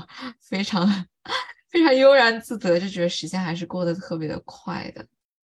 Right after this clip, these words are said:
嗯，真的很快过的。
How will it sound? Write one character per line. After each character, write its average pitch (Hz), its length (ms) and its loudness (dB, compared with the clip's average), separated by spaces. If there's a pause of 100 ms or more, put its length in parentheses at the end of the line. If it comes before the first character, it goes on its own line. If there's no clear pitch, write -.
(640)
嗯， - 240 -18 (840)
真 196 140 -12
的 208 100 -2
很 - 300 -12
快 - 440 -12
过 - 200 -20
的。 - 80 -20